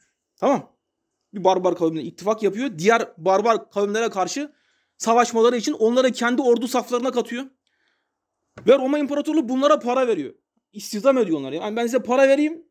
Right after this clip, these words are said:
Siz bu şekilde benim safımda şu barbar kavimlere karşı savaşalım. Onları topraklarından çıkartalım yani diye. Böyle bir barbar kavimle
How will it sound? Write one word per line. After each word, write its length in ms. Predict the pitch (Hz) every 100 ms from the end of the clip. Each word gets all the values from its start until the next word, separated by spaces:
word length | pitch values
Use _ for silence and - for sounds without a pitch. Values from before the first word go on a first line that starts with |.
| _ _ _ _ _
Siz 380 | 302 302 - _ _ _ _ _ _ _ _ _ _
bu 80 | 269
şekilde 360 | 254 233 262 233
benim 200 | 269 262
safımda 600 | 233 233 247 294 - _
şu 220 | - 214
barbar 360 | 220 226 262 240
kavimlere 340 | 233 240 262
karşı 400 | 240 226 285 262 -
savaşalım. 600 | 220 220 214 208 120 _ _ -
Onları 520 | 190 202 240 233 160
topraklarından 600 | - 175 208 202 208 240
çıkartalım 560 | - - 202 196 226 175
yani 280 | 127 127
diye. 240 | 160 285 320 _ _ _ _
Böyle 220 | 254 285
bir 140 | 285 208
barbar 380 | 233 233 285 262
kavimle 420 | 247 247 294